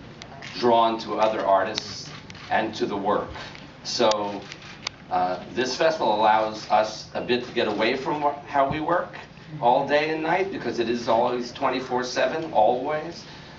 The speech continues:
but to enjoy the art and to enjoy this supreme talent is, uh,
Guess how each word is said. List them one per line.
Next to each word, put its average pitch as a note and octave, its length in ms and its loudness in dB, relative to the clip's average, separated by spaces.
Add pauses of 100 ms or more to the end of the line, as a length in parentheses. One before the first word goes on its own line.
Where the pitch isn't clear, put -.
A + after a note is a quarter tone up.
(220)
but A#2 260 2
to B2 140 -2
enjoy C3+ 600 2
the A#2 200 -2
art - 460 4 (280)
and - 140 -6
to A2 140 -8 (200)
enjoy A2 460 0
this G2 240 -6
supreme A2 480 -4
talent F#2+ 540 0
is, E2 280 -8
uh, E2 260 -2